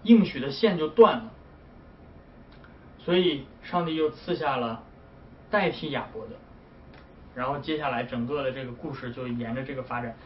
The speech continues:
整个的人类历史都是借着这两个后裔之间彼此为敌的故事发展，整个创世纪就是这样。啊，一直，这个故事一直延续到今天，今天也是同样的。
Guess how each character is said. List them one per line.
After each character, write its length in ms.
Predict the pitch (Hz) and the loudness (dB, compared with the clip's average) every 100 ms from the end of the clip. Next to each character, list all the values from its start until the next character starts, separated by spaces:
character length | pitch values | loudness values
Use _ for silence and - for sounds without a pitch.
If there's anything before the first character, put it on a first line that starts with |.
| - - | -14 -4
整 220 | 151 156 | -2 6
个 160 | 233 | 8
的 80 | 190 | 8
人 160 | 151 156 | 4 0
类 80 | 175 | 2
历 160 | 180 | 2
史 300 | - 117 117 - - - - - | 2 -4 -10 -12 -20 -20 -20 -8
都 220 | - 196 220 | 2 6 6
是 320 | - 175 147 | 6 -2 -2
借 260 | - 196 | 2 4
着 320 | 147 135 123 - - - - - | 4 2 -2 -8 -20 -20 -20 -12
这 120 | - 170 | 0 2
两 260 | 151 120 | 2 2
个 60 | 135 | -2
后 260 | - 180 | 0 0
裔 160 | 165 156 | 2 -2
之 160 | 143 143 | -4 -4
间 180 | 143 | -2
彼 120 | 135 151 | -4 -6
此 160 | 147 | -6
为 140 | 127 135 | -6 -6
敌 120 | 120 | -6
的 100 | 123 | -6
故 200 | 123 131 | -8 -8
事 100 | 120 | -8
发 220 | 120 117 | -8 -8
展， 180 | 117 - - - - - - - | -10 -14 -20 -20 -20 -20 -20 -14
整 100 | 127 | -10
个 80 | 139 | -8
创 180 | - 156 | -6 -6
世 120 | 143 | -6
纪 120 | 131 | -10
就 80 | 123 | -12
是 120 | 120 | -12
这 60 | 113 | -12
样。 100 | - - - - - - - - - - - - - | -12 -20 -20 -20 -20 -20 -20 -20 -20 -20 -20 -20 -20
啊， 80 | - | -6
一 120 | 202 | 0
直， 140 | 220 - | 0 2
这 100 | 202 | 2
个 80 | 175 | 2
故 160 | 190 | 0
事 100 | 175 | 0
一 180 | 240 254 | 2 2
直 120 | 165 | 2
延 200 | 151 135 | 0 -2
续 80 | 156 | 0
到 140 | 160 143 | 0 0
今 200 | 160 156 | -2 -4
天， 320 | 151 143 143 - - - - - - | -4 -4 -8 -16 -20 -20 -20 -20 -6
今 240 | 185 196 | 0 2
天 340 | 185 175 170 165 - - - - - | 2 0 -2 -6 -14 -20 -20 -20 -10
也 100 | 147 | -8
是 140 | 135 - | -8 -10
同 220 | - 147 | -8 2
样 220 | 240 | 2
的。 100 | - | 2